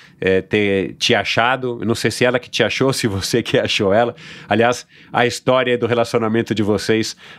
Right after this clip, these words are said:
não, não precisa ser contada aqui, mas foi um outro triatlon ou talvez uma outra <laughs> prova de aventura, né? Eu lembro muito bem quando você tava ali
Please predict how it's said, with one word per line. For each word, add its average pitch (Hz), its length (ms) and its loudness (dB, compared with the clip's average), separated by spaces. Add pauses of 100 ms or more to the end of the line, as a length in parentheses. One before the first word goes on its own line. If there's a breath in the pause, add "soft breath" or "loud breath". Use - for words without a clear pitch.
não, 101 380 2
não 101 160 2
precisa 110 300 0
ser 110 140 0
contada 104 500 0
aqui, 110 160 -2
mas 107 180 0
foi 113 140 2
um 104 80 2
outro 127 420 2
triatlon 110 760 0
ou 110 80 0
talvez 110 300 2
uma 110 120 2
outra 123 260 2
<laughs> - 0 -
prova 117 420 0
de 110 140 -6
aventura, 123 760 2
né? 113 160 0 (280 loud breath)
Eu 107 120 2
lembro 117 260 2
muito 127 240 0
bem 120 220 2
quando 104 180 -2
você 104 140 -2
tava 98 320 0
ali 98 260 0